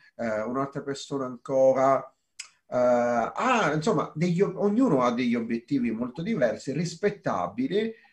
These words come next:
e, eh, quello che unisce tutti è la volontà e la possibilità che dovrebbe essere di tutti di portare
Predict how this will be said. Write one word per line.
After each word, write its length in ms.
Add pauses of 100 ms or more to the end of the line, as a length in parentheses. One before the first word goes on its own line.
(220)
e, 360
eh, 840
quello 320
che 140
unisce 560
tutti 640
è 520
la 480
volontà 680
e 100
la 140
possibilità 880
che 300
dovrebbe 520
essere 320
di 140
tutti 380
di 280 (440)
portare 720